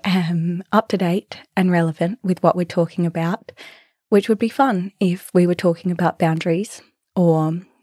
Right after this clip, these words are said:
friends or how to make your relationship stronger. But grief has been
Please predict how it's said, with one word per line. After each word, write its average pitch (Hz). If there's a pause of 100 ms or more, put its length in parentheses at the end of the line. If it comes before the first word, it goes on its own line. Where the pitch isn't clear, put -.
friends 170 (520)
or 160
how 170
to 170
make 175
your 180
relationship 175
stronger. 170 (480)
But 202 (840)
grief 240 (840)
has 226
been 185